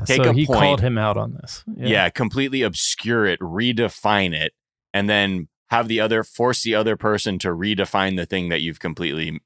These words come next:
Speaker 1: misnamed or mischaracterized, and then just be like, "And, and you see what's going on?" This guy was very steadfast and be like, "No, we're not
Speaker 2: Hmm.
Speaker 1: doing this."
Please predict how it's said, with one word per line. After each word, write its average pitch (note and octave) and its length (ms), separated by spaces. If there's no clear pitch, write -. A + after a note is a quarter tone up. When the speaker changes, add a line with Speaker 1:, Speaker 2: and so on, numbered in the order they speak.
Speaker 1:
misnamed D#2+ 720
or D#2 100
mischaracterized, D#2+ 1040
and D#2+ 140
then D#2 160
just - 80
be D2 80
like, G#2 80
"And, A#2 120
and A#2+ 140
you B2 60
see F3+ 140
what's F3 120
going D3 220
on?" D#3 160
This F#3 160
guy D#3 180
was A2+ 200
very A#2 280
steadfast A2+ 600
and G2 60
be G2 40
like, F#2 180
"No, F#2+ 420
we're G2 60
not F#2+ 160
Speaker 2:
Hmm. A2+ 40
Speaker 1:
doing F2+ 260
this." E2+ 300